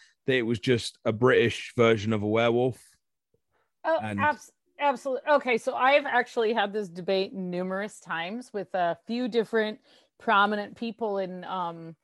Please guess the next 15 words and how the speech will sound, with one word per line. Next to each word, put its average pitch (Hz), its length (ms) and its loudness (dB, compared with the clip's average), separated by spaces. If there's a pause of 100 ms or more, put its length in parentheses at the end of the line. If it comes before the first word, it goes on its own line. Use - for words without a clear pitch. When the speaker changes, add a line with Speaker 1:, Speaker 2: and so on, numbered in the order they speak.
(480)
Speaker 2:
you 214 100 -8
know, 185 180 0
the 180 360 0
paranormal 214 540 0
community. 220 760 -4
And 208 480 -6
the, 208 400 0
I 226 140 2
guess, 285 380 2
like, 240 120 0
the 220 80 -6
fundamental 240 640 0
question 220 540 -4
there 180 400 -2
is, 175 420 -4